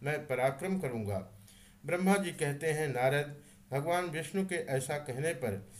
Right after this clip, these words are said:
महाबाहु वीरभद्र हंसकर बोला, "आप मेरे प्रभु के प्रिय भक्त हैं,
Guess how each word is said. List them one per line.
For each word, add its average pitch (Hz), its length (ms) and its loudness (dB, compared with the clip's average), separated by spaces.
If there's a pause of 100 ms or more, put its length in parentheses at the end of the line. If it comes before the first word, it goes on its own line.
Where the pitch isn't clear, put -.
(180)
महाबाहु 147 640 2
वीरभद्र 143 580 -2
हंसकर 147 440 -2
बोला, 101 540 -4 (240)
"आप 160 240 4
मेरे 160 220 0
प्रभु 147 440 -4
के 170 140 -2
प्रिय 165 320 -2
भक्त 139 340 -4
हैं, 104 400 -6